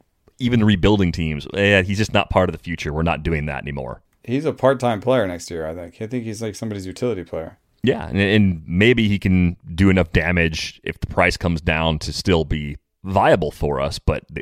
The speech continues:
Speaker 1: days of him being an early rounder appear to be, to be over. Is Tim Anderson risky? Because he's one of those guys, I've got him inside my top fifty among hitters.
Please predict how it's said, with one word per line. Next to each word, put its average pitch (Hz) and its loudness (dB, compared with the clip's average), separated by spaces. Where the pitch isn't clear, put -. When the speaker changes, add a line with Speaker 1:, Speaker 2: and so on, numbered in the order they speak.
Speaker 1:
days 104 4
of 92 2
him 98 6
being 92 4
an 80 0
early 95 0
rounder 92 4
appear 82 -2
to 76 -8
be, 78 -4
to 87 -4
be - -2
over. 87 4
Is - -4
Tim 220 2
Anderson 185 2
risky? 175 0
Because 127 4
he's 160 2
one 165 4
of - 4
those 139 4
guys, 110 4
I've 104 2
got 117 4
him 110 2
inside 131 4
my 101 2
top - -2
fifty 113 0
among 101 4
hitters. 87 2